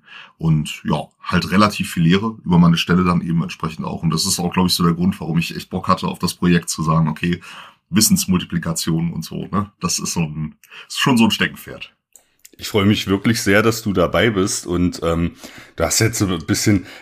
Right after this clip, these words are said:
Speaker 2: bisschen komisch formuliert, natürlich altes Eisen. Ich glaub, unser Altersunterschied ist sieben Jahre.
Speaker 1: Ja.
Speaker 2: Das, da, das, das geht noch, aber du bist auf jeden Fall, äh, da, das muss ich unterstreichen, glaub ich, der erfahrenste von uns allen,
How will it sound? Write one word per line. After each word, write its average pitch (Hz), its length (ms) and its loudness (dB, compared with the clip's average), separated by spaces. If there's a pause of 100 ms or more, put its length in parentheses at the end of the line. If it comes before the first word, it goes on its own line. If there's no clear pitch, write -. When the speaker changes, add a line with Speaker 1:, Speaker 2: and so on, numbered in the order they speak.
Speaker 2:
bisschen 98 560 0
komisch 123 340 6
formuliert, 107 520 2
natürlich 110 420 -2
altes 107 400 2
Eisen. 131 400 2
Ich - 120 -8
glaub, 95 220 0
unser 101 280 2
Altersunterschied 113 840 -2
ist - 140 -4
sieben 113 260 2
Jahre. 95 500 2 (540)
Speaker 1:
Ja. - 160 -2
Speaker 2:
Das, 95 300 2
da, 95 160 2
das, - 380 0 (220)
das 104 220 2
geht 135 180 4
noch, 113 160 -2
aber 104 160 0
du 98 100 -4
bist 113 260 -2
auf 101 160 -2
jeden 120 220 4
Fall, 117 440 4
äh, 104 260 2
da, 98 160 0
das 95 300 -4
muss 113 160 2
ich 110 140 -4
unterstreichen, 98 640 0
glaub 95 220 0
ich, 92 120 -4
der 85 140 2
erfahrenste 101 800 2
von 90 220 0
uns 78 200 -4
allen, 87 380 -2